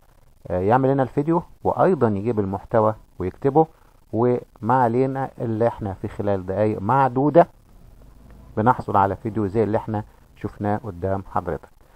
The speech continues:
أول حاجة معانا النهاردة هذا الموقع الأكثر من رائع. هذا الموقع اللي ما يعرفوش اسمه، آه، كاب كات، وهو اسم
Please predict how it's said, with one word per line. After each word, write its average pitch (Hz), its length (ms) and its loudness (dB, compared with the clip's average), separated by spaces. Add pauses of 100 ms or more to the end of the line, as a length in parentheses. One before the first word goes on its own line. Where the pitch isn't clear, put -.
(340)
أول 226 140 10
حاجة 220 200 8
معانا 165 180 10
النهاردة 147 600 10 (1300)
هذا 123 420 4
الموقع 110 600 4 (440)
الأكثر 113 920 -4 (180)
من 95 220 -6
رائع. 82 380 -6 (560)
هذا 123 300 0
الموقع 123 520 2 (100)
اللي 104 140 -6
ما 101 80 -2
يعرفوش 95 280 -2
اسمه، 110 400 -4 (420)
آه، 87 680 -4 (920)
كاب 110 220 4 (180)
كات، 131 140 6 (840)
وهو 120 260 2
اسم 113 340 -4